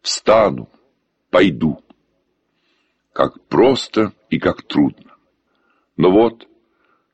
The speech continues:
только от этих простых слов зависит всё. В моей жизни и в жизни окружающего меня мира.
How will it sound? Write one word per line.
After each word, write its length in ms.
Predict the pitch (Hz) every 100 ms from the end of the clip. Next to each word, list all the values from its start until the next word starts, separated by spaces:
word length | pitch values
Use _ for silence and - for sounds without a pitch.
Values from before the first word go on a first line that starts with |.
| -
только 420 | 110 117 - 107
от 160 | 110 101
этих 380 | 95 92 -
простых 680 | - 90 - - 82 71 - -
слов 580 | - - 71 76 69 - _ _ _ _ _ -
зависит 520 | 60 71 67 - -
всё. 340 | - - 53 - _ _ _ _ _ _ _ _ _ _ _ _ -
В 60 |
моей 440 | 60 78 82 107 107
жизни 540 | 80 92 82 - 76 _ _ _ _ _ _ _
и 100 | 82
в 60 |
жизни 360 | 78 110 113 101
окружающего 960 | 110 - 104 90 110 113 104 - 98
меня 240 | 104 101 98
мира. 380 | 92 90 69